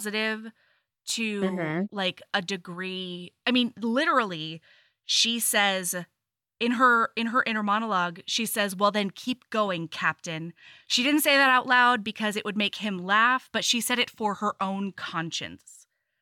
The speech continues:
Speaker 1: Like,
Speaker 2: Right.
Speaker 1: she's affirming to herself that, like, "Yes, I
Speaker 2: Mm-hmm.
Speaker 1: am naked. I do understand what a penis is." And, uh, and it is cute because she walks that line, right? She says yes
Speaker 2: Right.
Speaker 1: to the pleasure she wants to feel,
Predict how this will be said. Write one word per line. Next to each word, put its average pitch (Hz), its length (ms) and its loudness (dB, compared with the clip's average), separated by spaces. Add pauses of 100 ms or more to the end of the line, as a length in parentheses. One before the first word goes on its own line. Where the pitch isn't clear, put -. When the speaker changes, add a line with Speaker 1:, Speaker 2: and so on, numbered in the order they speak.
(100)
Speaker 1:
Like, 180 160 4
Speaker 2:
Right. - 220 -2 (180)
Speaker 1:
she's 269 480 4 (160)
affirming 240 600 0
to 214 260 -4
herself 175 680 -4
that, - 140 -8
like, 156 220 -8
"Yes, 165 560 0 (100)
I 170 300 4
Speaker 2:
Mm-hmm. 185 60 -4 (120)
Speaker 1:
am 233 320 4
naked. 165 580 -4 (440)
I 185 260 0 (120)
do 240 280 -2
understand 185 580 -2
what 160 140 -6
a 147 60 -4
penis 151 440 -8
is." 143 360 -10 (380)
And, 175 520 2 (200)
uh, - 80 4 (100)
and 269 260 -2
it 269 120 2
is 302 160 0
cute 359 480 -2
because 269 280 0
she 269 140 2
walks 233 320 2
that 240 200 0
line, 254 380 0
right? 175 300 0 (540)
She 254 200 4
says 226 260 0
yes 220 400 2
Speaker 2:
Right. 226 240 2
Speaker 1:
to 220 280 -4
the 214 120 -6
pleasure 214 420 -2
she 302 160 0
wants 294 260 -4
to 311 100 -6
feel, 330 420 -6